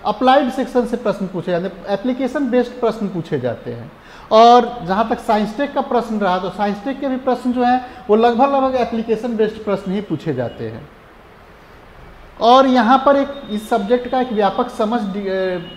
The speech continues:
develop करके आप बेहतर तैयारी कर सकते हैं। और यहाँ भी प्रश्नों का ऑप्शन काफ़ी रहता है, पाँच में से तीन प्रश्न के, पाँच में से, अ, चार में से दो प्रश्न के, इस तरह आपको जवाब देने रहेंगे, तो आप यहाँ पर बेहतर कर सकते हैं।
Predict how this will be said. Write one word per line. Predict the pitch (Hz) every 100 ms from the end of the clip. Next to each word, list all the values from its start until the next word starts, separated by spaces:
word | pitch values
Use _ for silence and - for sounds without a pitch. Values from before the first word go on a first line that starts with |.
| -
develop | 165 190 226 226
करके | 190 156 185
आप | 190
बेहतर | 185 175 208
तैयारी | 196 180 151 143
कर | 143
सकते | 123 131 185
हैं। | 220
और |
यहाँ | 240 302
भी | 302
प्रश्नों | - 254 - 277
का | 269
ऑप्शन | 247 240 269 262
काफ़ी | 233 220 226
रहता | 143 - 123
है, | 117 - - - - - - - - - - - -
पाँच | 226 262
में | 262 262
से | 262
तीन | 254 247 254
प्रश्न | 247 233 226
के, | 240 233
पाँच | 233 220 226
में | 233
से, | 220
अ, | 233 220 - 214 202 202 196 190 180 190 - - - -
चार | 202 220
में | 226
से | 226
दो | 185 208
प्रश्न | 214 208 220
के, | 220
इस | 220 220
तरह | 226
आपको | 208 208 285
जवाब | 233 175 160 160 147
देने | 143 131
रहेंगे, | 120 117 110 110 - - - -
तो | 233
आप | 233 240
यहाँ | 240
पर | 247 285
बेहतर | 208 190 185 - 311 - - -
कर | 185
सकते | - 156 - - 117
हैं। | 120 -